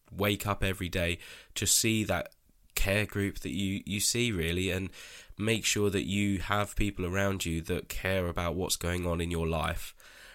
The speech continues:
Um, once again, for the episode, links will be available. The Undefeatables program,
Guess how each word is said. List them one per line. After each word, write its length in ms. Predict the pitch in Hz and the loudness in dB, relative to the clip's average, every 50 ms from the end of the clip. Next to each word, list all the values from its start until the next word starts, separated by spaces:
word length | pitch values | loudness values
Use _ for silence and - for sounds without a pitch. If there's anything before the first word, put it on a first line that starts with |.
| - - | -4 0
Um, 320 | 95 101 95 95 95 - - _ _ _ _ _ _ | 2 2 2 2 0 -4 -8 _ _ _ _ _ _
once 300 | 120 123 127 110 104 - | 2 2 4 4 4 2
again, 400 | 104 - 110 104 107 117 120 - - | 4 4 4 4 4 2 0 -4 -6
for 360 | - - - - 123 123 123 120 | -10 -6 0 2 4 4 6 6
the 140 | 117 113 | 6 4
episode, 500 | 110 104 - - - 113 110 113 117 110 | 4 4 2 2 2 4 4 2 2 2
links 320 | 107 110 120 107 87 - - | 2 2 2 2 2 0 -2
will 100 | 107 98 | -2 0
be 140 | - 107 101 | 2 2 2
available. 560 | 98 92 104 98 95 98 95 104 107 104 98 | 2 2 2 2 2 2 0 0 0 0 0
The 120 | - 104 107 | 0 2 2
Undefeatables 640 | 107 110 101 - - 107 101 - - 95 90 - | 2 2 0 0 -2 -2 -2 -2 -4 -4 -4 -2
program, 560 | - - 101 95 92 101 98 95 92 95 95 | 0 2 2 2 2 2 2 2 2 0 -2